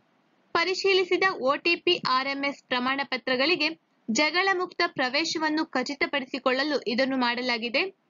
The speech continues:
ನೀಡಲಾದ ಪ್ರಮಾಣ ಪತ್ರಗಳನ್ನು ಸ್ವಯಂಚಾಲಿತವಾಗಿ ಡಿಜಿ ಲಾಕರ್‌ಗೆ ವರ್ಗಾಯಿಸಲಾಗುತ್ತದೆ ಮತ್ತು ಅದನ್ನು ರಾಷ್ಟ್ರೀಯ ಶಿಕ್ಷಕರ ಶಿಕ್ಷಣ ಮಂಡಳಿ ಮತ್ತು ಡಿಜಿ ಲಾಕರ್‌ನ ವೆಬ್‌ಸೈಟ್‌ನಲ್ಲಿ ಕಂಡುಹಿಡಿಯಬಹುದು.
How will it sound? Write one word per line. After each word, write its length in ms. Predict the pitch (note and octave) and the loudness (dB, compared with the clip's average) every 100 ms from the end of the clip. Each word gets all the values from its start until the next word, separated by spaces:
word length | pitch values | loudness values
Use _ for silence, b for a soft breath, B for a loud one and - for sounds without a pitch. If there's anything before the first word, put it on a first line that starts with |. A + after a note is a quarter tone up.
| _ _ _ _ _ _ _ _ _ _ - | _ _ _ _ _ _ _ _ _ _ -2
ನೀಡಲಾದ 540 | D#4+ G4 G#4+ G4+ F#4+ F#4+ | 2 2 4 2 2 -2
ಪ್ರಮಾಣ 420 | D4+ D4 D4 E4 | -2 -2 0 -2
ಪತ್ರಗಳನ್ನು 720 | E4 E4 E4 D#4+ D#4+ D#4+ F4+ E4+ | -2 -4 -2 0 -2 -2 -4 -4
ಸ್ವಯಂಚಾಲಿತವಾಗಿ 1300 | D#4 C4 C#4+ E4+ E4 D4+ C#4 C#4 C#4 D#4+ D4+ D#4+ D4+ | -2 -2 -2 -4 -2 -2 -2 -2 -2 -2 -2 -4 -2
ಡಿಜಿ 360 | B3 E4 F4 F#4 | 0 0 2 2
ಲಾಕರ್‌ಗೆ 540 | D#4+ C#4+ D4 C#4 C#4+ | 2 0 -2 -2 -2
ವರ್ಗಾಯಿಸಲಾಗುತ್ತದೆ 1080 | C#4+ B3 A3+ C4+ C#4 D4 C4 B3+ B3 C4 A#3 | 0 -2 0 -2 -2 -2 -2 -2 -4 -4 -2
ಮತ್ತು 460 | C4 F4+ - D#4 - _ _ B _ - | 0 -2 -2 -4 -6 _ _ B _ -2
ಅದನ್ನು 420 | C#4 F4+ F4+ F#4 | -2 0 0 0
ರಾಷ್ಟ್ರೀಯ 640 | C#4+ C#4 D#4 - F#4 F#4+ | 2 0 0 0 2 2
ಶಿಕ್ಷಕರ 580 | F4+ - - E4+ E4 D#4+ C#4+ C#4 - | 0 -4 0 -2 0 0 0 -2 -4
ಶಿಕ್ಷಣ 400 | E4+ E4 F4+ F4 | -4 0 0 2
ಮಂಡಳಿ 420 | E4 D4+ D4 D4 | 0 -2 0 -2
ಮತ್ತು 360 | C#4 C#4+ C#4+ C4 | -2 -2 -2 -2
ಡಿಜಿ 480 | A3 C#4+ D#4+ E4 F4 | 0 0 0 4 4
ಲಾಕರ್‌ನ 500 | D4+ C#4 C#4 C#4+ D4 A#3 | 2 0 -4 -2 -2 -2
ವೆಬ್‌ಸೈಟ್‌ನಲ್ಲಿ 800 | B3 C#4 - E4+ E4 C4+ C#4+ B3+ | -4 -6 -2 -2 0 -2 -2 -4
ಕಂಡುಹಿಡಿಯಬಹುದು. 1200 | - D4 D4 D#4+ C#4 C4 C4 A#3+ A#3 A#3 A3+ - | -2 -4 -2 -2 0 0 0 -2 -2 -2 -4 -8